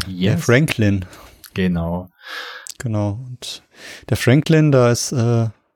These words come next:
Speaker 1: direkt eine Besonderheit. Es ist kein lebender Charakter, sondern es ist ein, ein toter Charakter und man spielt ihn als Geist.
Speaker 2: Ja, der Franklin ist der Vater von der Dolores.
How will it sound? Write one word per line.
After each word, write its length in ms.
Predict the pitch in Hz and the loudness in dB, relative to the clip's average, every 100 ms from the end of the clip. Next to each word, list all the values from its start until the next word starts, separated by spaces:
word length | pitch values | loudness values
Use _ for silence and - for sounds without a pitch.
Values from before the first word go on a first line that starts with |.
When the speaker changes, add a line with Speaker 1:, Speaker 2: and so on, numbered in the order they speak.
| _ - | _ -6
Speaker 1:
direkt 220 | 120 - | -4 0
eine 140 | 117 | 0
Besonderheit. 680 | 113 107 131 143 135 147 147 | 2 2 4 4 4 2 0
Es 140 | 131 - | -6 -8
ist 320 | - - - _ - - - | -8 -8 -12 _ -20 -20 -6
kein 200 | - 117 | 2 4
lebender 400 | 107 151 170 170 | 6 6 6 4
Charakter, 760 | - 147 156 - 170 170 185 - | 4 2 2 2 4 6 4 0
sondern 440 | - 117 120 131 | -4 -2 2 2
es 100 | 123 | 0
ist 60 | - | -2
ein, 300 | 131 123 127 - _ _ _ _ _ - - - - | -2 0 -2 -6 _ _ _ _ _ -20 -20 -20 -8
ein 140 | - 117 | 0 2
toter 320 | - 180 135 | 4 4 4
Charakter 680 | - 107 107 - 123 127 127 - | 2 2 2 2 4 4 4 0
und 340 | 123 117 113 | 0 0 2
man 100 | 113 | 0
spielt 320 | 110 - 120 117 | 0 0 0 2
ihn 80 | |
als 200 | 120 113 | 2 2
Geist. 440 | - 117 120 - - _ _ _ - | 2 2 0 -6 -14 _ _ _ -4
Speaker 2:
Ja, 160 | 104 90 | 0 2
der 100 | 101 | 2
Franklin 360 | - 110 135 | 2 4 4
ist 160 | 110 - | 2 2
der 60 | 104 | 0
Vater 320 | - 98 113 | 0 2 2
von 140 | 110 101 | 2 2
der 80 | 92 | 0
Dolores. 760 | 90 87 92 107 95 - - | 0 0 0 0 0 -2 -4